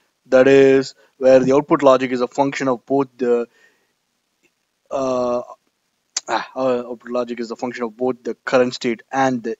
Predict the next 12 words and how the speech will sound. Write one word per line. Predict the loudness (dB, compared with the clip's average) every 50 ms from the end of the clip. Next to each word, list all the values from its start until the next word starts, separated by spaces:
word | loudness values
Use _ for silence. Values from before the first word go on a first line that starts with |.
| _ -6
inputs. | -4 -4 -4 -4 -8 -10 -12 -10 -10 -10
That's | -10 -10 -10 -10
the | -10
Mealy | -8 -4 -4 -2 0 0 0
machine. | 0 -2 -4 -6 -8 -8 -10 -10 -12 -14 _ _ _ _ _ _ _ _ _ _ _ _ _ _ _ _ _ _ _ _ _ _ _ _ _ _ _ _ _ _ _ _ _ _ _ _ _ _ _ _ _ _ _ _ _ _ _ _ -4
But | -4 -2 2
basically, | 6 6 6 6 4 0 2 4 4 6 4 4 0 -2 _ _ _ _ _ _ -8
F | -6 -4 0 0
S | 0 2 4 4
Ms | 4 4 4 0 -4 -6 -10 -14 -18 _ _ _ _ _ _ _ _ _ _ _ _ _ _ _ _ _ _ _ _ _ _ _ _ _ _ _ _ _ _ _ _ _ _ _ _ _ _ _ _ _ _ _ _ _ _ _ _ _ _ _ _ _ _ _ _ _ _ _ _ _
are | -8 -6 -4 -4 -4
used | -4 -2 -2 0 0 2 0 0 -2 -6 -12 -20